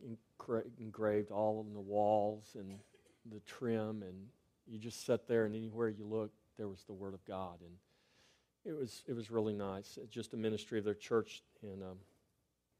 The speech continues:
very, very gracious and generous.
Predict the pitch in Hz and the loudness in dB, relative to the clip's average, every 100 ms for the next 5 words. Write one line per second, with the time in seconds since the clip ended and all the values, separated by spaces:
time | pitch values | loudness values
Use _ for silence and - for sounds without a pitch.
0 | _ _ _ _ - _ _ _ _ 117 | _ _ _ _ -20 _ _ _ _ 8
1 | 123 120 117 113 113 113 107 123 - 101 | 8 8 6 6 6 6 6 -2 -6 -4
2 | 107 104 98 | -2 -2 -4